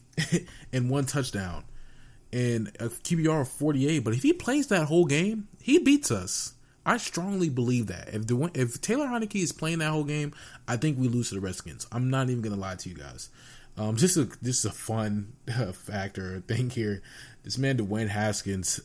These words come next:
uh, was, uh, fourteen for twenty-eight, a hundred fifty-four yards, two interceptions, had a Q B R of four. I mean, this guy is just awful. I'm sorry. He's just not, he's just not good.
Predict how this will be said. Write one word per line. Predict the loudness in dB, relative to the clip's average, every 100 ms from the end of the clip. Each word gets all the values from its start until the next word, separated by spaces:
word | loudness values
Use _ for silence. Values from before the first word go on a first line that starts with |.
| -12 -8
uh, | -6
was, | -2 -4 -4 -8
uh, | -10 -10 -12 -14 -20 -20
fourteen | -6 0 0 2 0
for | 0
twenty-eight, | -4 -2 2 2 2
a |
hundred | -2 -2 -2
fifty-four | -4 -4 -4 -4 -2
yards, | -2 -4 -6 -4
two | -2 0
interceptions, | 0 -2 -4 -4 -6
had | -4
a | -4
Q | 2 4
B | 4
R | 2 0 -2
of |
four. | -6 -4 -4 -4 -6 -10 -12 -20 2
I | 6
mean, | 6 4
this | 2 2
guy | 0 -2 -4
is | -6 -8
just | -8 -8 -10 -16 -20 -20 -12
awful. | -4 -4 -2 -4 -6 -8 -8
I'm | -4 -2
sorry. | -2 -2 -2 0
He's | 0
just | -2 -2
not, | -4 -4 -4 -6 -10 -10
he's | -4
just | -4 -4
not | -6 -4
good. | 0 0 0